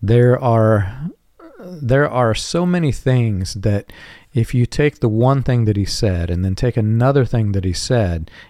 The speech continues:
and try to mix them together, they, the details just can't go together. And so they're completely false.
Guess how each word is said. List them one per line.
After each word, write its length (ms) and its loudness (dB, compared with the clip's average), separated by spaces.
and 80 -4
try 220 0
to 60 -2
mix 260 -2
them 120 -2
together, 640 0
they, 280 4
the 220 0
details 720 0
just 240 -6
can't 400 -2
go 200 -2
together. 640 -6
And 180 0
so 280 2
they're 140 2
completely 800 -2
false. 600 -6